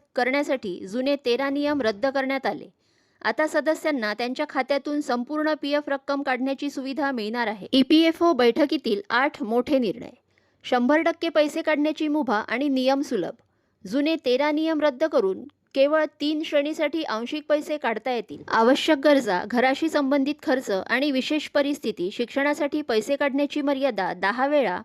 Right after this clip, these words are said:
आणि लग्नासाठी पाच वेळा करण्यात आली आहे. कारण न देता पैसे काढण्याची सुविधा. नैसर्गिक आपत्ती, बेरोजगारी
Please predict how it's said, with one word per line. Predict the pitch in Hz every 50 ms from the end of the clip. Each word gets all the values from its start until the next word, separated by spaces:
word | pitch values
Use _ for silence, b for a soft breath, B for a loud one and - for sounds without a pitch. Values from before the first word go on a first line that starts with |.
| b b b b b b b
आणि | - 240 269 311 330 302
लग्नासाठी | 233 208 214 240 277 285 294 320 294 - 302 302
पाच | - - 220 226 240 -
वेळा | 285 277 277 294 285
करण्यात | 285 254 220 220 240 254 247 262
आली | 254 240 247 254
आहे. | 240 226 208 - - _ _ _ _ _ _ _ _ _ _ _ _ _ _ _ _ _ _ _ _ _ _ _ -
कारण | 269 254 269 294 311 320 302 269
न | 240 240 302
देता | 285 302 320 - - 302 302
पैसे | - 262 247 247 - 277
काढण्याची | 277 277 262 226 262 247 233 - 320
सुविधा. | 330 - 285 233 220 180 - 196 - - _ _ _ _ _ _ _ _ _ _ -
नैसर्गिक | 226 247 262 254 - 302 294 302 320 339 320 -
आपत्ती, | - 220 214 - 269 277 _ - 220 190 185 - _ _
बेरोजगारी | 196 190 233 240 262 285 294 254 - 294 277 247 202 185